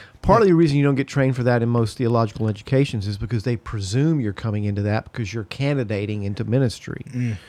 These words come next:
Speaker 1: You're not coming in and being part of the church.
Speaker 2: Church, right, right,
Speaker 1: This is
Speaker 2: right.
Speaker 1: my church family in which
Speaker 2: Right.
Speaker 1: I serve.
Speaker 2: Hmm.
Speaker 1: I'm coming into a position. And so I think,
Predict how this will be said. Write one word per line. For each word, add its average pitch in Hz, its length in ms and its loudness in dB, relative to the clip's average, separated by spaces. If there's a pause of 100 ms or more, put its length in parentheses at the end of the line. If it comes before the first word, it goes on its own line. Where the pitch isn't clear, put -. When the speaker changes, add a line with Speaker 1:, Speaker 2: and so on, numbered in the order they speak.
(340)
Speaker 1:
You're 123 100 2
not 117 160 -2
coming 135 340 0
in 131 200 2
and 113 120 -2
being 110 240 -4
part 127 360 0
of 104 140 -4
the 98 80 -10
church. 131 760 0
Speaker 2:
Church, 90 60 -14
right, 90 300 -10
right, - 220 -14
Speaker 1:
This 135 120 2
is 151 60 -4
Speaker 2:
right. 123 100 -2
Speaker 1:
my 131 100 2
church - 340 -6
family 139 800 2
in 127 300 2
which 131 200 0
Speaker 2:
Right. 117 100 -2
Speaker 1:
I - 20 -6
serve. 110 760 -4
Speaker 2:
Hmm. 143 400 2
Speaker 1:
I'm 120 120 -4
coming 127 320 -4
into 113 180 -4
a 107 40 -6
position. 104 600 -6
And 104 160 -6
so 113 240 -2
I 110 80 -2
think, 131 280 -2